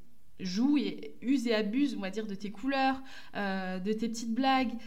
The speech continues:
que tu pourrais mettre dans certaines parties de tes C G V, notamment, euh, dans des petits encarts, simplement pour dire en bref ce que c'est.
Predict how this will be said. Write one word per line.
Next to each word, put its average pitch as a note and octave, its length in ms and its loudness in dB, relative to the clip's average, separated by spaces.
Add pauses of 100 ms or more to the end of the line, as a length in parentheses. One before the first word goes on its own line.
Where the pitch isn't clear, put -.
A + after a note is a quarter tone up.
(140)
que G#3+ 60 -6
tu G#3 160 -8
pourrais A3 220 0
mettre A3+ 260 0
dans F#3 160 -6
certaines A3 380 -4
parties A3 280 -4
de G#3+ 80 -4
tes G#3 140 -6
C G#3 160 -6
G G#3+ 160 2
V, C#4 320 -2
notamment, G#3+ 520 -4 (280)
euh, E3+ 60 -10
dans E3+ 120 -8
des E3+ 120 -8
petits F#3+ 240 -6
encarts, A#3+ 560 0
simplement G3+ 380 -6
pour G3+ 180 -4
dire G#3+ 220 -2
en G3 120 0
bref G#3+ 340 0
ce - 60 -10
que A3+ 140 -2
c'est. C#4 340 -4